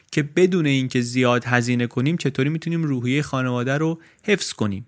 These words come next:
گفتن چیدمان خونتون رو عوض کنید، جای مبلا رو عوض کنید، ظاهر خونه رو عوض کنید، تابلوها رو جابجا کنید.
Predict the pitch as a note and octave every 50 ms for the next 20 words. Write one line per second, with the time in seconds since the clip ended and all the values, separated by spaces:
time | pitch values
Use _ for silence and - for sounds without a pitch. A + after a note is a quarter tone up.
0 | _ - C#3 C#3 - - F3+ G#3+ - _ _ - _ - - - D3+ D3 D#3 D#3+
1 | E3+ F3+ F#3+ F#3+ F#3+ - - E3 E3 F3+ F#3 - G3 F#3+ F#3+ E3 C3+ A#2+ A#2 -
2 | - - A2 G#2+ G#2+ G#2+ A2 A#2 B2+ C#3+ D3+ E3 F3+ E3+ D#3 C#3+ C3+ C#3 C#3 D3
3 | E3 F#3 G3 F#3+ D3+ C#3 C3 B2 A#2+ - - - A#2 A2 A2 A2 A#2 A#2+ B2 C3+
4 | C3+ C3+ B2+ B2 D3+ F3 F#3+ F3+ - - C#3+ C3+ C#3 D3+ F3 G3 F#3 D#3+ C#3+ C#3
5 | C3 - - - B2 A#2 A2+ _ - - C3+ C3 B2 B2+ C3 C3 C3 C#3+ E3+ G3
6 | G#3+ F#3+ E3 D#3 D3 C#3 C3 A#2 A#2+ A2 G#2 - - A2 G#2 G#2 A#2